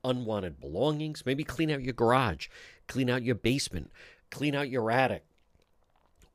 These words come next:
Old toys, old things you don't even use anymore, old furniture. It's so much easier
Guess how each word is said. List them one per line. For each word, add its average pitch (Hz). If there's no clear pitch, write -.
Old 156
toys, 139
old 190
things 190
you 170
don't 185
even 175
use 185
anymore, 113
old 180
furniture. 180
It's 135
so 202
much 185
easier 160